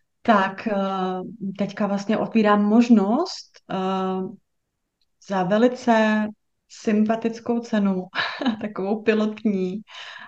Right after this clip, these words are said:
a deseti odvážným ženám projít se mnou tím individuálem. Ehm,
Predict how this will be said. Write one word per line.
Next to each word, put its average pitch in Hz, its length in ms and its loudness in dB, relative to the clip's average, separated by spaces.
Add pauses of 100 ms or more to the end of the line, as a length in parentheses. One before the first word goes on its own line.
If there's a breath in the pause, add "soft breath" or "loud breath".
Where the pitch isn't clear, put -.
(140 loud breath)
a 190 280 -2
deseti 202 480 -4
odvážným 202 600 0
ženám 196 400 0
projít 202 320 -8
se 208 120 -4
mnou 196 240 -4
tím 220 240 -4
individuálem. 190 1000 -2 (600 loud breath)
Ehm, 185 600 -4